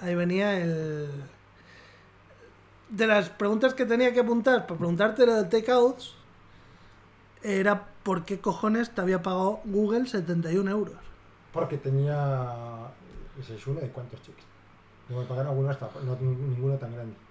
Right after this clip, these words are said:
Speaker 2: Porque tenía muchas visitas y publicidad en el blog.
Speaker 1: Ah, la publicidad te la ponía Google.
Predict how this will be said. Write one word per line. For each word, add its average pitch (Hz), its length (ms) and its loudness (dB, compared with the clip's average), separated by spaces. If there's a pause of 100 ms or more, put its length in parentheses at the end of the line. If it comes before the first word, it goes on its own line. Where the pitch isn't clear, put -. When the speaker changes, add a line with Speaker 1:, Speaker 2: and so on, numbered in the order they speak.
(480)
Speaker 2:
Porque 135 260 0
tenía 131 400 0
muchas 131 760 -2
visitas 131 300 -8
y 131 40 -10
publicidad 123 360 -10
en 117 80 -10
el 98 80 -16
blog. 113 140 -16 (960)
Speaker 1:
Ah, 254 280 0
la 196 120 -2
publicidad 175 400 0
te 254 80 0
la 240 60 0
ponía 240 220 0
Google. 196 460 -2